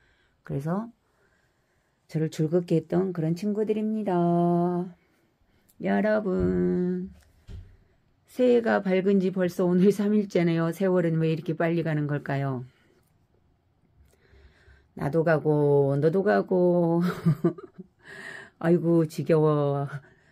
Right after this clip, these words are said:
진짜 세월이 너무 빠른 것 해도 그것도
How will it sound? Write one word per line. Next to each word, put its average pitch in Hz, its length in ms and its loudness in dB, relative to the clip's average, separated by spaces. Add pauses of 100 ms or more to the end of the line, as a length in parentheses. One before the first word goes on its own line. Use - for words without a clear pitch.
(840)
진짜 151 220 -8
세월이 170 340 2
너무 147 200 0
빠른 170 260 2
것 156 160 0 (160)
해도 143 440 -2 (440)
그것도 180 500 -2